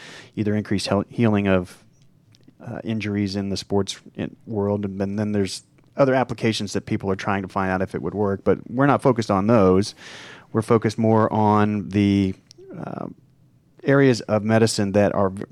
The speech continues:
very widely supported by evidence now. And, and so that's what I wanted to get into. But before we talk too heavily about hyperbaric medicine, can you take me through kind of your background? You, you've been in medicine for a while now. You started out in E R medicine. So talk about kind of your story and how you transitioned to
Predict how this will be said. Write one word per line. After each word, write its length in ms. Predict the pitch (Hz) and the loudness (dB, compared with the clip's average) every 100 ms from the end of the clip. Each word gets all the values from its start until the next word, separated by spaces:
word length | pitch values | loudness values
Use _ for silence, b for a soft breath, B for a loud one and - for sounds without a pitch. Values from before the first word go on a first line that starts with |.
| - | -2
very 220 | 127 123 | 2 4
widely 340 | 104 110 107 104 | 4 4 4 0
supported 400 | 92 - 101 92 | -4 -2 -2 2
by 120 | 92 | 2
evidence 440 | 95 95 80 - | 2 0 -2 -4
now. 260 | 82 82 82 | -4 -2 -2
And, 160 | 90 | -4
and 160 | - 95 | -4 -4
so 140 | - | 2
that's 160 | 107 - | 4 4
what 120 | 123 | 4
I 20 | |
wanted 240 | 104 98 90 | 4 2 0
to 60 | |
get 120 | 87 92 | 0 0
into. 380 | 113 123 101 | 0 -2 -2
But 200 | 101 101 | 2 2
before 260 | 101 110 165 | 2 2 4
we 100 | 151 | 4
talk 320 | 139 127 - | 4 0 -2
too 180 | - 143 | -2 0
heavily 300 | 127 120 113 | 0 0 0
about 300 | 104 107 - | 2 2 2
hyperbaric 380 | 127 113 107 95 | -2 -2 -2 0
medicine, 280 | 131 143 117 | 0 -2 -2
can 100 | 123 | 0
you 80 | |
take 220 | 117 156 147 | 2 2 2
me 100 | 147 | 0
through 200 | 151 143 | 2 0
kind 200 | 147 143 | 0 0
of 80 | |
your 80 | 127 | 0
background? 500 | 110 117 131 143 147 | 2 0 0 0 0
You, 140 | 117 117 B B B B - | 0 -4 B B B B -4
you've 300 | 117 110 - | -4 -4 2
been 380 | 120 120 117 - | 4 4 2 0
in 440 | 117 117 107 87 | -2 0 -2 -6
medicine 480 | - 117 127 131 117 | -2 2 2 2 -2
for 300 | 110 110 104 | 0 2 4
a 140 | - 110 | 4 2
while 360 | 104 110 117 | 4 4 4
now. 240 | 113 110 123 | 4 4 2
You 120 | 107 | 2
started 280 | - 117 113 | 2 4 4
out 160 | 110 | 4
in 220 | 107 104 - | 2 0 0
E 140 | 127 | 2
R 160 | 120 117 | 4 4
medicine. 460 | 117 117 117 139 | 4 2 2 -2
So 180 | 147 117 | 2 2
talk 240 | 107 156 - | 2 0 2
about 300 | 147 135 - | 2 2 2
kind 160 | 139 | 0
of 80 | 135 | 2
your 80 | 117 | 2
story 320 | - 131 127 | 2 2 2
and 80 | 110 | 2
how 180 | 131 127 | 2 2
you 300 | 120 117 110 | 2 2 0
transitioned 580 | - 113 110 120 107 | -2 -2 -2 -4 -6
to 320 | - 110 104 | -4 -2 -2